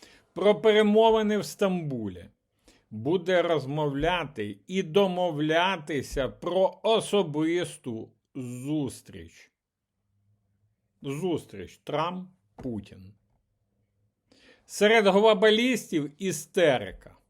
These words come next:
Публікації на кшталт: «Це найгірший сценарій для України, зустріч Трампа з Путіним». І так далі. Вони не хочуть миру.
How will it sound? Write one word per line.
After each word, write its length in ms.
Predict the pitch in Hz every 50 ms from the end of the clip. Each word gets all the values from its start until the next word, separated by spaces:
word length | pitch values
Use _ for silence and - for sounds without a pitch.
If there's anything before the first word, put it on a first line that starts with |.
| _ _ _ _ _ _ _ _ _ _ _ _ _ _ _ _ _ _ _ _ _ _ _ _ _
Публікації 920 | - 185 190 180 208 226 226 226 226 240 233 240 233 170 - - 196 196 185
на 200 | 170 165 185 190
кшталт: 640 | - - - - - - 208 196 190 180 170 147 147
«Це 140 | - 208 220
найгірший 760 | 233 247 240 226 214 226 269 269 247 214 - 233 254 262 233
сценарій 800 | - - - _ - 240 247 254 254 247 247 254 247 240 240 233
для 180 | 208 226 233 240
України, 800 | 233 226 - - 220 220 220 208 208 220 226 220 214 214 202
зустріч 680 | 165 160 175 196 208 185 - - 185 190 180 147 -
Трампа 560 | - - 151 156 151 160 156 151 151 156 151 147
з 120 | 151 -
Путіним». 680 | _ _ 127 120 117 104 107 - 95 90 85 - _ _ _ _ _ _ _ _ _ _ _ _ _ _ _ _ _ _ _ _ _ _ _ _
І 140 | - 135 117
так 240 | 104 147 127 120 107
далі. 280 | 117 113 95 95 98
Вони 280 | 107 135 170 196 214 202
не 120 | 190 165
хочуть 500 | 147 - 160 151 147 - 156 135 - -
миру. 500 | 113 110 110 107 101 92 85 - - -